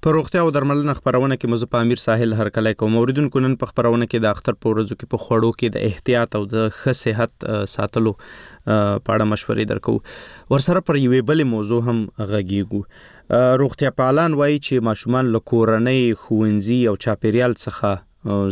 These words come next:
زده کړه کوي. او دا ټول شیان یې پر ذهن، روان یا نفسیات او شخصیت اغیز لري. نن به واورئ چې د اختر په ورځو کې ماشومان ته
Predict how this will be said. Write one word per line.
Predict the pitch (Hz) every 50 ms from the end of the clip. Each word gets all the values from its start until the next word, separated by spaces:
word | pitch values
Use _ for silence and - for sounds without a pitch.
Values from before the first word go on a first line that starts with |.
| 101 -
زده | - 113 -
کړه | - - - -
کوي. | 98 95 101 - - - - - - - - - - -
او | 123
دا | 123 151
ټول | 143 151 170 175 - -
شیان | 151 139 139 135 131
یې | 120 -
پر | 120 113 107 107
ذهن، | 131 131 135 127 123 117 101 104
روان | 101 104 110 117 120 117 113 104
یا | 101 95 95 98
نفسیات | - - - 117 120 120 - -
او | 113 104 98
شخصیت | - - - 101 - - - 120 120 120 - 107 101
اغیز | 107 117 110 101 98 104 92
لري. | 87 90 - - - - - - - - - - - - -
نن | 117 139 156 170 175 170 170 170 165 156 151 135
به | 139 139
واورئ | 147 160 165 165 160 147
چې | - 135
د | 127 120
اختر | 113 - - 175 165 -
په | 147
ورځو | 131 123 127 110 110 113
کې | - 113 107
ماشومان | 110 107 - - 120 127 127 120 -
ته | 110